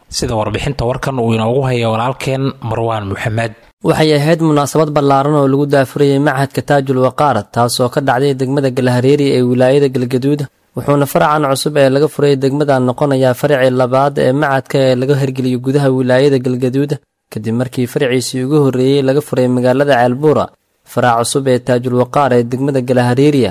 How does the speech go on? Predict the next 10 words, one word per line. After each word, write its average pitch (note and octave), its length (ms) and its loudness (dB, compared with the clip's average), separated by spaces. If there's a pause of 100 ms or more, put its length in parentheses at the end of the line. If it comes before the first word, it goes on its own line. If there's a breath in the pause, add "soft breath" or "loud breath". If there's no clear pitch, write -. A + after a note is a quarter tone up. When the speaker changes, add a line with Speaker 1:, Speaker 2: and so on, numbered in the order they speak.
(320)
Speaker 2:
ayaa C#3 200 2
loogu D3 280 2
talagalay D3 480 0
in D3 100 0
ay C#3 120 0
ka D3 100 -4
faa'iidaystaan C3+ 840 -2
waxbarashadiisa B2+ 800 -2
bulshada C3+ 380 0
degmada, C3 560 0